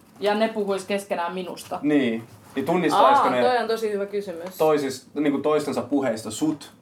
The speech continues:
Speaker 2: Vai olisiko ne silleen, puhuisiko ne ristiin?
Speaker 1: Aika kauhea, kun tekee mieli mennä diipeille vesille.
Speaker 2: No sitten mennään.
Speaker 1: Öö, mun mielestä tässä niinku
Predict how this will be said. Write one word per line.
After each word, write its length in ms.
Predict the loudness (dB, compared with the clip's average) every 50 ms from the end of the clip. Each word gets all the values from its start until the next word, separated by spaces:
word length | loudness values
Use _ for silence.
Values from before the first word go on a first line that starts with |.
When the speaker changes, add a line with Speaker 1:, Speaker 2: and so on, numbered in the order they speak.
| -20 _ _ _ _ _ _ -20 -20 _ _ _ _ _ _ _ _ -20 _ _ _ 2
Speaker 2:
Vai 140 | 4 4
olisiko 200 | 4 2 2 -2
ne 80 | -2 -2
silleen, 260 | -2 2 2 2 2
puhuisiko 260 | 2 -4 -4 -4 -2
ne 60 | -2 -2
ristiin? 580 | -2 -2 -4 -6 -10 -14 -14 -12 -12 -12 -14 -16 -20 -20 -20 -20 -20 -20 -20 -20 -20 -20 -20 _ _ _ _ _ -20 -20 -20 _ _ -6
Speaker 1:
Aika 240 | -4 -4 -2 -2 -2
kauhea, 340 | -2 0 0 0 -2 -2 -2
kun 120 | -6 -6
tekee 260 | -6 -4 -2 -2 -2
mieli 260 | -2 -2 -2 -2 -2
mennä 240 | -2 -4 -6 -4 -2 0
diipeille 460 | 0 0 0 0 -2 -2 -2 -2 -2
vesille. 340 | -4 -2 -2 -2 -2 -2 -2 -2 -4 -2 -2 -6 -8 -6 -6 -6 -4 -4
Speaker 2:
No 80 | -6
sitten 440 | -4 -4 -6 -8 -8 -8 -8 -8 -6 -4
mennään. 480 | -4 -4 -4 -4 -6 -8 -10 -10 -12 -16 -16 -12
Speaker 1:
Öö, 680 | -8 -4 -2 0 2 2 2 2 2 2 0 -2 -4 -8 -14 -18 -20 -20 -20 -20 -20 -20 _ -20 _ _ -20 -20 -20 -20 -20 -20 -20 -20 -20 -20 -18 -2
mun 220 | 0 2 2 4
mielestä 280 | 4 2 2 2 0 0
tässä 320 | 0 0 0 0 -4 -6
niinku 580 | -6 -4 -4 -4 -2 -2 -2 0 -2 -2 -4